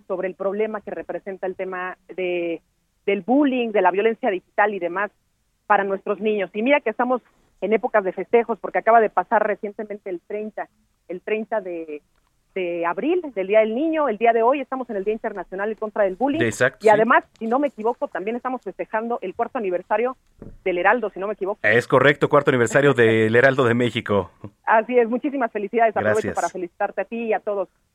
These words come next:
Speaker 1: mi estimado Manuel. Pero bueno, esto, esto nos da la pauta para decirte que en este tema de la era digital, eh,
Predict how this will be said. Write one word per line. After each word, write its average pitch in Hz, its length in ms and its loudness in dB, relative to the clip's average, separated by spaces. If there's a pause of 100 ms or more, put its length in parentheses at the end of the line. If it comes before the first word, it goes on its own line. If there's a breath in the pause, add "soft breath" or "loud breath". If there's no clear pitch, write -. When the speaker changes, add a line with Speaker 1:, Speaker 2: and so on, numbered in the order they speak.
(120)
Speaker 1:
mi 185 60 -10
estimado 202 340 -4
Manuel. 196 300 -4
Pero 202 160 2
bueno, 247 260 2 (380)
esto, 285 340 2
esto 311 240 -4
nos 247 160 -4
da 226 140 2
la 247 100 0
pauta 220 360 -4
para 180 180 -2
decirte 214 400 -8
que 170 400 -6
en 185 160 -8
este 208 160 -10
tema 220 240 -6
de 190 60 -4
la 170 140 -4
era 202 140 -4
digital, 180 460 -8 (580)
eh, 170 600 -4